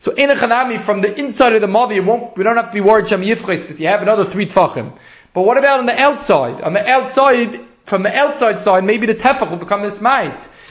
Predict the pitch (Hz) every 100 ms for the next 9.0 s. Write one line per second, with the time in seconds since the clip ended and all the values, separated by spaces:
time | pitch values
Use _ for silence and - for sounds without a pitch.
0 | - 190 254 277 214 226 254 208 247 226
1 | 208 220 226 - 226 202 214 - - -
2 | - 233 214 220 277 208 190 202 - -
3 | 214 208 - 269 277 277 254 254 302 285
4 | 202 202 196 262 247 208 262 285 233 180
5 | 180 175 247 - - - _ - 226 -
6 | 214 214 196 247 269 214 202 208 - -
7 | - - 180 233 226 190 226 233 214 247
8 | 240 196 190 247 226 208 240 220 -